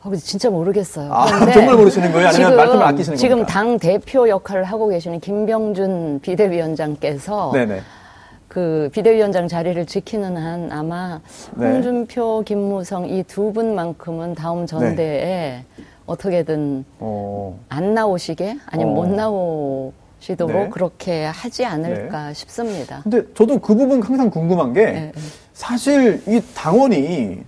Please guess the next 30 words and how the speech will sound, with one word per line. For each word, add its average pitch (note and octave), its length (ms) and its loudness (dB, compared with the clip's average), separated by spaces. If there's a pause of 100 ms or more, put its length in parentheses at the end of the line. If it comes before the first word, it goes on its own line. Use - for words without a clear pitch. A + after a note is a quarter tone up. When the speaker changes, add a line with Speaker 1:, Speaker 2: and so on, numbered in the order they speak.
(340)
Speaker 2:
거기 F3+ 160 -4
출마해서 G#3+ 1000 4
"내가 D3+ 160 2
경선에 D3+ 340 -2
도전하겠다"라고 D#3+ 840 2
하면은 F#3 360 0
막을 A#3 320 2
방법이 C4+ 260 2
없잖아요. A2 920 -2
그렇다 G3+ 200 4
보니까 F#3+ 320 2
뭐, D#3+ 280 2 (400)
어, A#2 320 -4
서-, - 240 -20
그렇게 F3 240 0
무리한 F#3+ 460 8
행동을 F3+ 340 2
하면 F3+ 220 0
출당시키겠다 G#3+ 880 -2
이런 A3+ 180 4
말도 F3+ 260 0
나오는데 D3+ 640 2 (360)
뭐 A3 80 -2
출당 C4 420 2
요건을 A3+ 380 2
충족하는지는 B3+ 680 2
별개로 F#3 380 6
하고 C3+ 560 -2 (340)
과연 A#3+ 460 0
정말 G#3+ 480 2